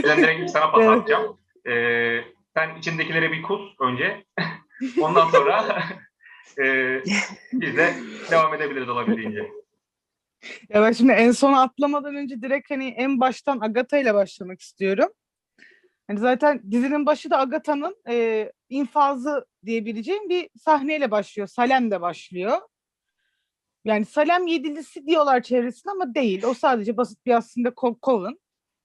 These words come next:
Speaker 2: Orada aslında benim takıldığım bir iki yer var. Annesine ettiği bir sistem var. "Bana bunları öğretmeliydin. Keşke bana bunları öğretseydin."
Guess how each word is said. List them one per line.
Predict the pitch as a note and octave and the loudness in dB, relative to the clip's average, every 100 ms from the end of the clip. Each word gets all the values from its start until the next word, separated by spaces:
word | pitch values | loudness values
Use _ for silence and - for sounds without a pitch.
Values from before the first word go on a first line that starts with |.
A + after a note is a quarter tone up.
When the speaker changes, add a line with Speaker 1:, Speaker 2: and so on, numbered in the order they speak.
| _ _ _ _ _ _ | _ _ _ _ _ _
Speaker 2:
Orada | F#3+ C#4+ E4+ E4 | -4 -4 0 -2
aslında | E4 - D4 | -2 -8 -8
benim | D#4 D4 | -8 -8
takıldığım | C4+ B3+ D#4+ D4+ D#4+ F4 C#4+ | -8 -6 -4 -4 -4 -4 -2
bir | C#4 | -2
iki | A#3 C#4+ | -2 0
yer | C4 A#3+ | 4 4
var. | F#3+ D#3 - - | 4 2 -2 0
Annesine | A3 C4 C#4 B3 - D4 D4 C#4 _ _ | 2 2 2 -2 -2 0 0 -4 _ _
ettiği | A3 A3 - C#4 | 0 0 -4 -6
bir | A#3 | -6
sistem | - - C#4+ C4+ | -10 0 2 2
var. | G#3 E3+ | 0 0
"Bana | G#3 B3 | 0 -2
bunları | B3+ C4+ C4 | -2 -2 0
öğretmeliydin. | B3+ A3+ A3 A3+ G#3+ A#3 F#3 D#3 _ | 0 -2 -4 -8 -6 -8 -8 -12 _
Keşke | C4 - - G#3+ | -4 -2 -4 -2
bana | A3+ G#3+ | -2 -2
bunları | A#3 C#4 | 0 0
öğretseydin." | A#3+ A3 G#3+ - - G#3+ F#3+ D#3 | 2 2 0 -2 0 0 0 -6